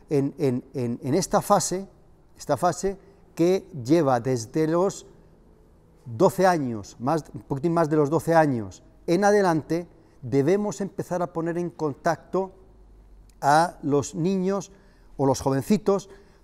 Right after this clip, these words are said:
con las Escrituras, pero de una manera práctica, no teórica. Y las Escrituras no solo son conceptos para manejar, no solo son ideas,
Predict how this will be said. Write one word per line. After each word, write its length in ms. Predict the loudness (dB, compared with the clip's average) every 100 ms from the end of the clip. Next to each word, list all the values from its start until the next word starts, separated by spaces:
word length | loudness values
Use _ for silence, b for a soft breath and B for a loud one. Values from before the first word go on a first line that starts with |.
| -4
con 260 | 0 0 2
las 320 | 2 0 -12 -6
Escrituras, 920 | -6 -6 -6 -4 2 2 0 -6 -16 -6
pero 200 | 2 4
de 80 | 4
una 160 | 0 0
manera 340 | -2 -2 -4
práctica, 640 | -2 -2 -2 -4 -10 -8
no 140 | -6 -4
teórica. 600 | 0 2 0 -4 -12 -20 -20 -20 -20 -20 -20 -20 -20 -20 -20 b b -10
Y 180 | 0 2
las 200 | 4 2
Escrituras 720 | -4 -4 -6 0 0 2 -2 -10 -12
no 260 | -4 -2 -2
solo 240 | -2 -4
son 220 | -4 -6
conceptos 800 | -4 -4 -2 -4 -4 -10 -10 -12 -20 -20 -20 -20 -20 -20 -20 -20 -20 -20 -20 -20 0
para 200 | 2 4
manejar, 580 | 2 -2 0 0 0 -8 -20 -20 b b b
no 240 | -4 -2
solo 260 | -2 -2 -2
son 380 | 0 -2 -2 -4 -8
ideas, 760 | -2 2 4 2 0 -8 -18